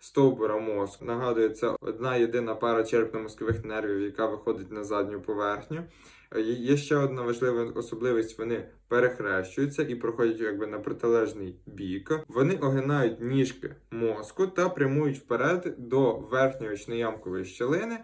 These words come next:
для того, щоб іннервувати один єдиний м'яз. Це верхній косий м'яз ока, який забезпечує поворот ока назовні та вниз.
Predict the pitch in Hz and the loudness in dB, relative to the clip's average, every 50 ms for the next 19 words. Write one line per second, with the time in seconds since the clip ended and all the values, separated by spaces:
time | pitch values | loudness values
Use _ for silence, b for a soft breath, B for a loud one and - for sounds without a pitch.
0 | B B B B B 117 120 120 165 196 208 190 185 - 156 135 139 - 123 117 | B B B B B 0 2 4 4 4 4 4 2 0 -2 -2 -2 -6 -6 -4
1 | 113 110 110 110 113 131 156 170 - 143 - - 117 107 98 117 120 110 107 - | -2 0 0 0 2 2 0 0 0 -2 -4 -4 -4 -2 0 0 0 0 0 -6
2 | - - 104 104 98 92 107 104 101 98 98 98 107 120 139 170 196 214 - - | -8 -6 -4 -4 -4 -2 -4 -4 -4 -4 -4 -4 -4 -4 -4 -4 -4 -6 -10 -16
3 | - - - - 131 147 175 175 151 143 - _ _ _ _ _ _ _ _ _ | -20 -12 -6 -2 -2 -2 -2 -2 -6 -8 -12 _ _ _ _ _ _ _ _ _
4 | _ - - 110 113 127 131 - - 117 104 - 110 107 - - 113 110 107 101 | _ -10 -4 -2 -2 -2 -2 -2 -4 -6 -4 -4 -4 -4 0 2 2 2 2 0
5 | 98 101 98 95 90 - - - - 117 120 139 156 156 175 196 190 B B B | -4 -4 -2 -2 -4 -4 -8 -10 -4 -2 0 0 0 0 -2 -4 -4 B B B
6 | B B B 110 - - 147 143 135 135 131 - 110 - - - 131 123 - - | B B B -6 -2 2 2 2 2 2 0 -4 -4 -4 -2 0 0 0 0 0
7 | 110 101 - - 107 107 113 120 117 110 - - 120 113 - - 104 101 98 101 | -2 -2 0 -2 -2 0 2 2 2 2 2 0 0 0 0 0 -4 -4 -4 -4
8 | 104 101 101 117 131 147 170 180 175 165 147 143 - - 107 113 120 120 120 - | -4 -2 0 2 2 2 2 0 -2 -2 -4 -6 -4 -4 -4 -2 -4 -4 -6 -10
9 | - 117 101 107 117 113 107 95 90 90 - - | -16 -16 -10 -6 -4 -4 -4 -4 -6 -8 -12 -18